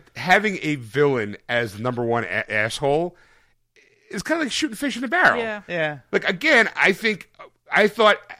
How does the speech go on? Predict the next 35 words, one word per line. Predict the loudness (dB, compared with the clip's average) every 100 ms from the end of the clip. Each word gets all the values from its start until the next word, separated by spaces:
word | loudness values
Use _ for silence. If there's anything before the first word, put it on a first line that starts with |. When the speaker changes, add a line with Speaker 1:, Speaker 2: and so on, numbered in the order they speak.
| -10
Speaker 1:
Captain | 2 4 4
America, | 4 4 4 2 -2 -4 _ _
fucking | -20 2 4 4 0
brilliant | 2 2 0 -2
choice, | -2 -2 -4
because | -6 2 4 2 0 _ _
he's | -6 -2
got | 2 2
that | 2 0 2
arrogance | 4 4 2 -2 -6 -6
of, | -4 -2 -2 -4 _ -20 _ 2
"I'm | 4 2
doing | -2 -4 -2
this | -2 -4
for | -4 -6
the |
right | -2 0 0 0
reasons. | -6 -6 -6 -10 -6
Speaker 3:
Yeah. | 0 0
Speaker 1:
God | 0
bless | -4 -6
America. | -6 2 4 4 2 0 2 2 0 -12
Speaker 2:
Yeah. | -6
Speaker 1:
I | -4
stand | -2 0 -2 0
by | -2
my | -2 -4
government, | -2 -2 -2 -4 -4
no | -6
matter | -2 -2 -2
how | 0 0
stupid | 0 -4 -4 -2
they | -2
might | 0 -2 0
be, | 0 0